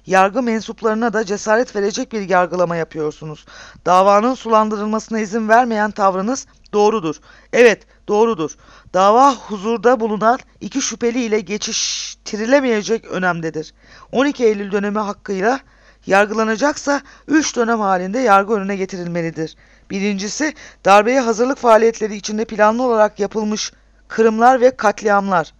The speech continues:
İkincisi, darbe suçunu işleyen generaller. Üçüncüsü de darbe sonrası işlenen insanlık suçları. Bu dönemler üç ayrı iddianame konusudur.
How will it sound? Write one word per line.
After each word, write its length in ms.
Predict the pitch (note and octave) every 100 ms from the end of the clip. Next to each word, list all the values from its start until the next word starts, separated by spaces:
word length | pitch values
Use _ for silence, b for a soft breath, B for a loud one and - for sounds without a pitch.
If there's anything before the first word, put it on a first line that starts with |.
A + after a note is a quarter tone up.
| _ _ _
İkincisi, 640 | - F3+ G3+ G3 - D4 D#4+ B B -
darbe 280 | G#3 A3+
suçunu 320 | D4 C4 B3 A3+
işleyen 460 | A3 A3 A#3 C4
generaller. 680 | A3 G#3 G3+ F#3+ G3 B3 - b b b b
Üçüncüsü 540 | - - A#3+ A#3 - C#4+
de 200 | D4+ D#4 b b
darbe 300 | G3 G#3 A#3+
sonrası 440 | D#4 C#4 B3+ C4 A#3+
işlenen 360 | A#3 B3+ C4
insanlık 520 | A#3+ A#3 - A#3 B3+ -
suçları. 460 | G3 - E3+ D3+ - B B B B
Bu 120 | - B3+
dönemler 380 | C#4+ C#4 C#4+
üç 180 | D4+ D4
ayrı 200 | C#4 C4
iddianame 560 | C4+ G3 A#3+ B3 B3 B3+
konusudur. 500 | A#3+ F#3+ - D#3+